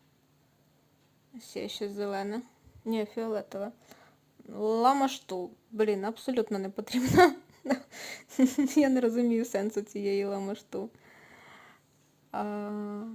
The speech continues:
і Аталанта. Ну, теж якби класика. Ні один призив без неї не обходиться. А тут що в нас? О, Камапуа.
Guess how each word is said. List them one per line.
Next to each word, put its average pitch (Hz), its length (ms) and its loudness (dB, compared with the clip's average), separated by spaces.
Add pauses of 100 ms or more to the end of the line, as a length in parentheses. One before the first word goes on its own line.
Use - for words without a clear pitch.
(300)
і 320 60 -2
Аталанта. 208 960 -2
Ну, 269 240 -4 (100)
теж 202 240 -2
якби 196 320 -6
класика. 269 640 0 (840)
Ні 226 160 -4
один 220 240 -2
призив 220 440 -2 (640)
без 220 160 -2
неї 220 340 0
не 214 180 0
обходиться. 254 920 0 (800)
А 214 120 -4
тут 208 280 -8
що 349 340 4
в 349 60 -2
нас? 311 300 -2 (1080)
О, 196 420 0
Камапуа. 190 840 -2